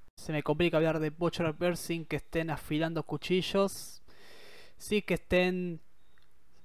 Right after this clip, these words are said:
este, lustrando hachas o desenfundando guadañas.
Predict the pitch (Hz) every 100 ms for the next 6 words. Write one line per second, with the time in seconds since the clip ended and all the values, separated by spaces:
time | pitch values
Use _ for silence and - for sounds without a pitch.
0 | - 156 - - 143 139 143 139 170 170
1 | 165 190 - 214 190 - - - - -
2 | - - 175 - 156 165 175 180 165 160
3 | 147 135 120 104 - - - - - -